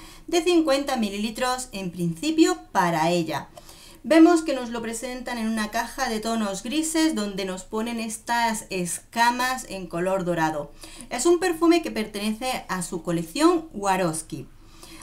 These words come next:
Aquí vemos el frasco del perfume todo en dorado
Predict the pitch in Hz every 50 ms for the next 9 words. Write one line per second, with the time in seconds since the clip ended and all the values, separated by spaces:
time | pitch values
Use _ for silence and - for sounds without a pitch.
0 | - - 214 220 214 220 262 269 262 262 262 262 269 285 302 302 302 - 214 208
1 | 214 208 - - 247 247 262 262 - - 277 269 254 240 233 214 - 214 208 214
2 | - 240 247 254 247 226 202 202 - - - - 277 294 311 320 339 349 349 330
3 | - - - 208 196 196 196 190 180 180 180 180 208 262 294 311 294 269 320 349
4 | - -